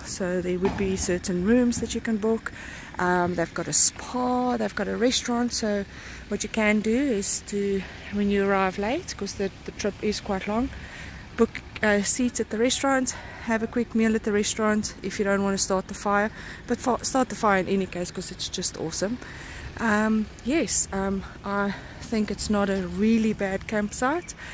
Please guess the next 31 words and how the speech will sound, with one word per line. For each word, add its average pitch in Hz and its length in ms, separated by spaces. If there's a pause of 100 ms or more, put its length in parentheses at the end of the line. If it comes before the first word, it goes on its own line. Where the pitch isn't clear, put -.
(240)
um, 196 220
but 208 200
don't 202 280
expect - 380
silence 202 680
and 190 380
don't 185 260
expect 190 340
to 196 100
hear 190 160
the 180 100
birds 190 320
when 185 100
you 175 100
wake 180 260
up, 262 160
because 190 280
everybody's 196 460
packing 190 360
up 185 120
to 185 100
hit 196 180
the 185 80
road 170 300
early. 220 320 (600)
Um, 208 340
but 185 160 (220)
really, 247 420
uh, 214 280 (200)
not 226 180
a 302 60